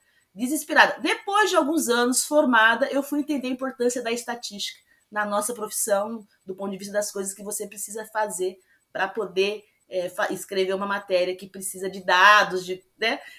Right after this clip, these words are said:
Então, assim, mas na, na universidade isso era terrível. E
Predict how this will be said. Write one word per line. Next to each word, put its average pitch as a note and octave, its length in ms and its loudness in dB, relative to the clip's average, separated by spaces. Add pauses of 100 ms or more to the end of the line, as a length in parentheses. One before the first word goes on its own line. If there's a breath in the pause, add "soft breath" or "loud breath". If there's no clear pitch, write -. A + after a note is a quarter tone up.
(100)
Então, B3 120 -4
assim, B3 180 -4
mas G#3+ 380 6
na, C4 380 10
na A#3 220 6
universidade G#3+ 680 -2
isso A3+ 180 -6
era A3+ 300 -2 (560)
terrível. A#3 440 0 (1300 soft breath)
E F4+ 140 2